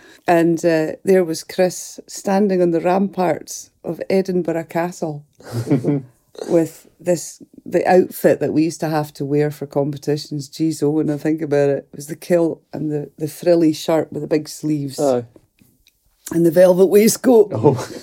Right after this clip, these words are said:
Speaker 3: <laughs>
Speaker 1: There's Chris standing on the ramparts of Edinburgh Ca-, 'cause that, that, that was in the seventies and not a lot of women played,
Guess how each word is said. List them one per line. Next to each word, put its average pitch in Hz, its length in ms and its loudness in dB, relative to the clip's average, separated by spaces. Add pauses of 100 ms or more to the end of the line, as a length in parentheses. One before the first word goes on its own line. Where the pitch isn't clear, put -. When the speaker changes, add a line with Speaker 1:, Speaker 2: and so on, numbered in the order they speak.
(100)
Speaker 3:
<laughs> - 100 -14
Speaker 1:
There's 175 260 2
Chris - 300 -8
standing 156 400 2
on 156 60 6
the 147 100 6
ramparts 147 640 0
of 143 80 -10
Edinburgh 147 420 0
Ca-, 160 140 0
'cause 285 160 2
that, 302 200 4
that, 262 200 2
that 311 180 4
was 311 140 2
in 247 100 2
the 202 80 2
seventies 233 540 2
and 185 100 0
not 220 180 2
a 269 40 2
lot 233 180 4
of 175 60 2
women 175 280 2
played, 208 420 0